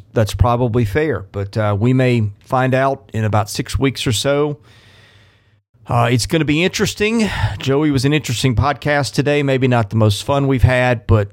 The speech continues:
thank you for joining us at a time where I know, uh, a lot of people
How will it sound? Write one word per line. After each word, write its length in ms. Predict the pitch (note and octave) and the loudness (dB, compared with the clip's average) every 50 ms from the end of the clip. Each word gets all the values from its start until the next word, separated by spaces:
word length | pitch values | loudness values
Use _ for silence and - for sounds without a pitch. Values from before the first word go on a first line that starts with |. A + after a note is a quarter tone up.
| - - | -4 -2
thank 300 | B2 A#2+ A#2+ G#2+ - B2 | 0 0 0 0 -2 -2
you 100 | B2 G#2+ | -2 -2
for 480 | - - - A#2+ A2+ A2 A2 A2 G#2+ G2+ G#2+ | -2 -2 0 0 2 2 2 2 0 0 0
joining 260 | A2 B2 B2 B2+ B2+ | 0 0 2 2 2
us 160 | A#2+ G#2 - | 0 0 -2
at 80 | B2 G#2+ | -2 -2
a 40 | G#2 | -2
time 360 | - A#2+ B2+ B2+ B2+ B2+ B2 | 0 0 2 2 2 2 2
where 120 | A#2 A2+ | 2 2
I 40 | A2 | 4
know, 480 | A2+ A2+ A2+ A2+ A2+ A#2 A#2 A2+ - - - | 4 4 4 4 4 4 2 2 -2 -4 -8
uh, 160 | - F#2 - - | -10 -8 -6 -4
a 80 | G#2 | -2
lot 220 | G#2 G2+ G2+ G#2 G#2 | 0 0 0 0 2
of 60 | G2+ | 4
people 440 | G#2+ A#2+ A2 - - A#2 A#2 A2+ | 4 4 4 4 4 4 4 2